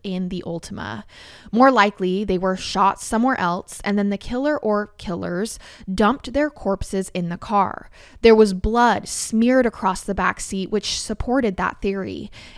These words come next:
And while police found shell casings in the Kia, there was no sign of the murder weapon.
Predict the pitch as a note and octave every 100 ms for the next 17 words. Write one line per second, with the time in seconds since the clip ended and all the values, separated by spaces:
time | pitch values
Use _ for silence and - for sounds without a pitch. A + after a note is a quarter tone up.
0 | - A#3+ C4 C4 - D4 G4 - - C#4
1 | C#4 - - - G3+ G#3+ B3 B3+ - C#4
2 | C#4+ C#4+ - C#4+ D4 D#4 D4+ G#3 A3+ A#3
3 | A#3 - G3+ G#3 A3 C#4 - A3+ G3 A3
4 | C4 G#3+ F#3+ F#3 F3+ F3+ E3+ - - -